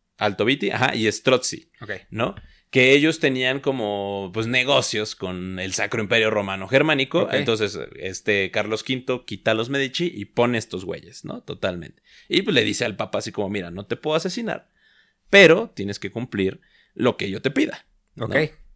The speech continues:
Speaker 1: Tienes que acatar todo lo que yo diga". Entonces, este, pues, ya fue que, eh, en mil, en mil, no es hasta mil quinientos treinta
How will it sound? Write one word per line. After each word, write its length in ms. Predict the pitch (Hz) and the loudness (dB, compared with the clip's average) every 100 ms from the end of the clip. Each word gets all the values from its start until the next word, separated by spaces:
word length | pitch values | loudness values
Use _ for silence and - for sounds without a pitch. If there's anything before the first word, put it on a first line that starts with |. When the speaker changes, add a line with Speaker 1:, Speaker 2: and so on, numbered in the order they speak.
| - | -10
Speaker 1:
Tienes 260 | 98 107 | -6 -4
que 80 | - | -2
acatar 500 | 131 117 - 80 - - | 0 0 -2 -10 -10 -6
todo 260 | 101 98 | -2 0
lo 140 | 113 - | 0 -2
que 120 | 95 | -2
yo 120 | 104 | -2
diga". 280 | 139 - - _ _ _ _ - _ - | -2 -4 -10 _ _ _ _ -20 _ -4
Entonces, 580 | 135 131 147 156 160 | -2 4 4 4 2
este, 1200 | 135 113 - 120 113 110 107 107 107 104 101 - _ _ _ _ _ _ | 2 0 2 6 8 10 10 8 8 6 4 -2 _ _ _ _ _ _
pues, 160 | - 117 | 0 6
ya 140 | 135 | 6
fue 200 | 135 147 | 6 2
que, 640 | 165 160 156 147 131 - _ - | 4 4 6 4 4 0 _ -6
eh, 460 | 113 110 107 104 104 | 0 2 2 2 0
en 100 | 110 | 0
mil, 220 | 143 147 | -2 -2
en 160 | 120 123 | -4 -2
mil, 280 | 131 98 117 | -2 -2 -2
no 120 | 135 | -2
es 100 | 135 | 0
hasta 240 | 165 147 | 0 0
mil 220 | 143 160 156 | 2 0 -2
quinientos 420 | 156 143 147 147 | -2 0 0 0
treinta 520 | 160 143 110 185 277 | 2 2 0 -2 -4